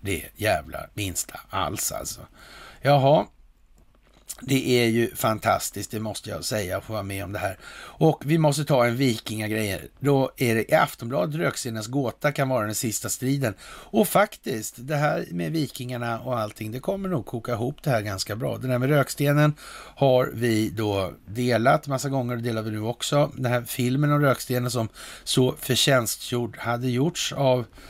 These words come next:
någon, och nå-, den vederbörande någon har hört av sig och tackat för att vi delade det där, och det är naturligtvis det minsta vi kan göra. Det är otroligt viktigt att vi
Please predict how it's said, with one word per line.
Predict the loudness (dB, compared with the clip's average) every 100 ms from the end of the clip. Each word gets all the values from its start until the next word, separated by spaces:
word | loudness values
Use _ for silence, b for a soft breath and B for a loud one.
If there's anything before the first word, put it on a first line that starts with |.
| B B B B B B -10 4
någon, | 4 6 6 6 4
och | -2 -2
nå-, | 0 0 0
den | -4 0
vederbörande | 0 0 0 0 0
någon | 0 -2 0
har | 0
hört | 0 -2 -2
av | -2 0
sig | 0 -2
och | 2
tackat | 0 0 -4 -4
för | -4 -2 -2
att | -4
vi | -4
delade | 0 0 2 2
det | 4 4
där, | 4
och | 2 0 0 -4 _ _ _ -20 -20 -20 -6
det | -2 0 0 -2
är |
naturligtvis | -2 -2 -6 -4
det | -4
minsta | -2 -2
vi | -4
kan | -4 -2
göra. | 0 0 0 -2
Det | -4
är | 0 0 2
otroligt | -2 4 4 4 0 0
viktigt | -2 -2 -6 -2
att | -2 -2 -2
vi | -4 -4